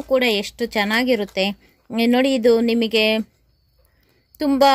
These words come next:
spicy ಬೇಕು ಅಂತಂದರೆ ಖಾರದ ಪುಡಿ ಎಲ್ಲ ಹಾಕ್ಕೊಂಡು ಈ ರೀತಿ ಕೆಂಪು ಮಾಡ್ಕೋಬೋದು. ಇಲ್ಲ ಹಾಗೆ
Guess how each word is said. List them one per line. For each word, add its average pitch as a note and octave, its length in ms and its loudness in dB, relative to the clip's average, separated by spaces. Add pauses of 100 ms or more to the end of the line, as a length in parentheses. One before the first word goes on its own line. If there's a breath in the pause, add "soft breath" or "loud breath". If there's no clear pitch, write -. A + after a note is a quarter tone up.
(1120)
spicy C4+ 400 -2 (140)
ಬೇಕು A#3 200 0 (100)
ಅಂತಂದರೆ G#3 400 -2 (120)
ಖಾರದ G3+ 360 -2
ಪುಡಿ G3+ 260 -4
ಎಲ್ಲ F#3 120 -4 (100)
ಹಾಕ್ಕೊಂಡು F#3+ 380 -10 (120)
ಈ - 100 -4
ರೀತಿ F#3+ 200 -8 (100)
ಕೆಂಪು G3+ 280 -6 (100)
ಮಾಡ್ಕೋಬೋದು. F3+ 560 -6 (640 loud breath)
ಇಲ್ಲ C4 120 2 (160)
ಹಾಗೆ B3 360 0